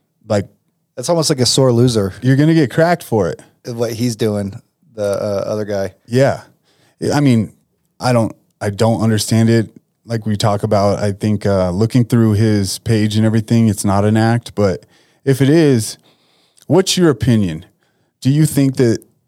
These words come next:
Speaker 1: there should still be repercussions for trash talk, even outside of the cage? One. And two, this guy, Mike Jackson, now is talking about pressing charges on Shields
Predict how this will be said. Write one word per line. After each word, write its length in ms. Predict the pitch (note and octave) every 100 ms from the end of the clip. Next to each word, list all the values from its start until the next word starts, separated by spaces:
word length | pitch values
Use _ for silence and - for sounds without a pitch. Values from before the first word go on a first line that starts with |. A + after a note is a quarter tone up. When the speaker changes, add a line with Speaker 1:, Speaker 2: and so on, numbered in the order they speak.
| _ -
Speaker 1:
there 180 | B2
should 180 | B2 A2+
still 220 | - C3+
be 120 | B2 A2+
repercussions 840 | A#2+ G#2+ G#2 A#2 G#2 A2 G#2 -
for 400 | - G#2 F#2+ F#2
trash 400 | - A#2 G2+ -
talk, 380 | A#2+ G2 F#2 -
even 220 | F#2+ G2+
outside 340 | F#2 F2+ G#2 F#2+
of 60 |
the 60 | D#2+
cage? 460 | - G#2 G#2 F#2+ - -
One. 520 | G#2+ A#2+ A2+ A2 A2 _ _ _ _ _ -
And 180 | B2 A2+
two, 480 | - F3+ C#3+ B2+ A#2 _ _ _ _ - - -
this 140 | B2
guy, 120 | D3
Mike 200 | C3 C3
Jackson, 580 | A#2+ B2+ B2 C3+ B2 A2 - -
now 420 | A#2+ C#3+ D3 C3+
is 180 | A#2 -
talking 220 | B2 A2+
about 140 | G2
pressing 380 | - A2+ - G2+
charges 600 | - A#2+ A2+ G2+ G2 F2+
on 200 | F2+ F#2
Shields 600 | F2+ - F#2 E2 E2 -